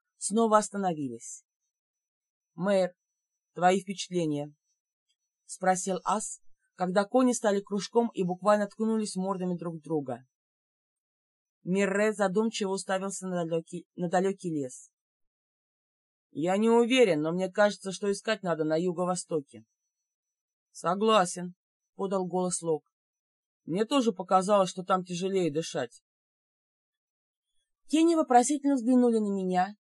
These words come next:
и я быстро кивнула. "Хорошо, поняли".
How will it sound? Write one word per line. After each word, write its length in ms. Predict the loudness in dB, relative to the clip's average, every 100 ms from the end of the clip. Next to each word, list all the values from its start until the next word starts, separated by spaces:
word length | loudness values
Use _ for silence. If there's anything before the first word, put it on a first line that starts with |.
| _ _
и 80 | -2
я 140 | -2
быстро 300 | 0 -6 -8
кивнула. 580 | -10 -8 -6 -6 -6 -10 _ _ _ _ _ _ -20 -20 _ _ _ -20 -20 _ _
"Хорошо, 460 | -2 -2 -2 -6 -8
поняли". 560 | -4 -4 -2 -4 -8